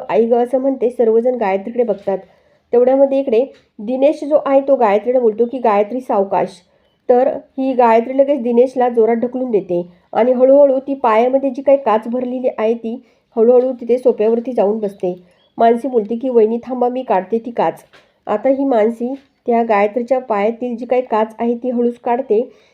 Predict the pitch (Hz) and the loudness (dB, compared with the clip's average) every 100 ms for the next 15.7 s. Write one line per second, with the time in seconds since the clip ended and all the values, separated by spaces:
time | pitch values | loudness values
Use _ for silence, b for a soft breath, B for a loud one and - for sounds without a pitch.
0 | b 277 269 208 - 240 247 208 202 175 | b -2 0 0 2 2 2 -2 -4 -6
1 | 180 b b b b b _ - 220 240 | -8 b b b b b _ -4 0 0
2 | 269 247 226 247 247 208 233 247 254 220 | 0 0 0 -2 -2 -2 -4 -6 0 0
3 | 220 247 254 254 262 262 277 277 196 185 | 0 -4 -2 0 0 -2 -6 -2 -2 -2
4 | 180 - b b _ 233 240 277 277 277 | -4 -6 b b _ 0 2 2 2 0
5 | 277 220 254 b b b b - 233 247 | -2 -2 -2 b b b b -4 -4 -4
6 | - _ _ - 233 233 254 269 285 285 | -12 _ _ -2 0 0 0 2 2 2
7 | 277 233 240 - 226 226 254 262 262 240 | -2 -2 -2 -2 -4 -2 -2 0 0 0
8 | 208 240 262 269 196 196 233 233 254 254 | -2 -6 -4 0 0 0 0 2 0 -2
9 | 226 - 226 233 247 226 202 202 254 269 | -6 -4 -2 -2 -2 0 0 -4 -8 -4
10 | 220 220 233 233 240 254 202 202 220 226 | -2 -2 -2 -2 -2 -2 -2 -4 0 -2
11 | 202 202 226 - 233 254 247 240 196 196 | -2 -2 -2 -4 -6 -8 -6 -4 -4 -6
12 | 160 - b b b b 233 240 208 208 | -10 -10 b b b b -4 0 0 0
13 | 233 220 196 208 233 233 214 254 262 269 | 0 -2 -2 -6 -6 -12 -8 -6 -6 -4
14 | 269 220 226 262 226 233 220 196 202 226 | -2 -4 -4 -6 -2 -2 0 -2 -2 -2
15 | 226 233 202 220 214 185 175 | 0 -4 -6 -6 -4 -4 -4